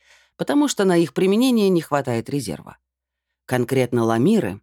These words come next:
потребляют эмоции преимущественно через тактильный контакт, а потому обладают неотразимым обаянием. И эта способность не теряется в гуманоидном облике».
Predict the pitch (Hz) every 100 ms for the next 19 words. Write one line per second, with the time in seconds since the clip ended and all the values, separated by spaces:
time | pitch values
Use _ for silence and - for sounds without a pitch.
0 | _ _ _ _ 131 131 143 185 226 202
1 | 156 135 165 - 220 208 160 135 123 170
2 | - 190 185 180 170 160 147 - 139 131
3 | - 147 147 135 - 107 - - _ _
4 | _ - - _ - 135 208 262 311 185
5 | 175 143 185 214 - - 180 170 147 139
6 | 135 135 123 107 101 82 76 55 - _
7 | _ _ _ - 117 123 117 - 120 -
8 | 147 151 170 - 196 190 254 214 110 -
9 | 98 110 120 117 107 104 131 160 101 90
10 | - -